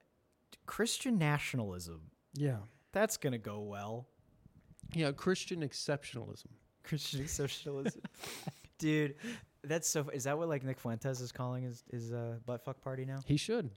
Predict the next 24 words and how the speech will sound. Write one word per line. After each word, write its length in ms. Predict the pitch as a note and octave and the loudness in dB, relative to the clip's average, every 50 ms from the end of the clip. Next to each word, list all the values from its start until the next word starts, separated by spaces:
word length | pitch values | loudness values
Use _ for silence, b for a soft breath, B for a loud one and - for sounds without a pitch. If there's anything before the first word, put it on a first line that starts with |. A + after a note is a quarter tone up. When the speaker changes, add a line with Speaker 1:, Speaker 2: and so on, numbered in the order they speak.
| - - | -10 -10
Speaker 1:
He 100 | - C3+ | -8 -6
should. 320 | - - F3 F3+ D3 A#2 - | -2 0 2 2 0 0 -2
Speaker 2:
I 40 | B2+ | 2
Speaker 1:
Ameri- 180 | C3 D3 F#3+ | 6 6 8
Speaker 2:
just, 120 | A3+ G3 C#3 | 8 8 6
that's 200 | D#3 D3+ - - | 4 4 4 4
a 40 | F3 | 6
great 220 | D#3 D#3 C#3 A#2+ | 8 8 6 6
term. 260 | - E3+ F3+ F3+ C#3 B2+ | 4 4 4 4 4 4
I'm 100 | C#3 D3+ | 2 2
Speaker 1:
It 100 | D3 - | 4 6
Speaker 2:
trademarking 560 | E3+ E3+ E3+ E3 E3+ D#3+ D#3+ D3+ - D#3+ D#3 | 6 6 6 6 4 4 4 2 2 0 2
that. 220 | D#3 D#3 D3+ - - - _ - - | 2 2 0 -2 -6 -14 _ -10 -4
Speaker 1:
Um, 160 | - A#2+ A2+ b b b b b b b | -4 -4 -4 b b b b b b b
what, 200 | - B2+ C3 - | 0 2 2 4
what 100 | B2+ C#3+ | 8 8
would 80 | E3+ F3 | 8 8
Speaker 2:
Christian 280 | E3 E3+ E3+ E3+ D#3+ D#3 | 8 6 4 6 6 6
exceptionalism. 840 | D3 - - - D3+ C3 - - - A#2 G#2+ G#2 G2+ F#2 G2+ G2 F#2+ | 4 4 4 6 6 6 6 2 0 -2 0 0 -2 -2 -4 -2 -2
Speaker 1:
That's 200 | G2+ A2+ - - | -2 0 2 4
amazing. 720 | D3 B2+ A2 G2 F2 F2 G2+ A2 A2 G2+ D#2+ D#2 D#2+ G2+ - b b b b b b - | 4 4 4 4 2 0 -2 -2 -4 -6 -8 -10 -10 -12 -14 b b b b b b -4
'Cause, 180 | - C#3 C3 C#3 | -2 0 4 4
like, 240 | D3 C#3 B2 - b b b b b b b b _ _ - | 4 4 4 0 b b b b b b b b _ _ -2
um, 520 | A#2 A#2+ B2 B2 A#2+ A#2 A2+ G#2+ G#2 G2 | 2 4 4 6 6 4 4 2 0 -2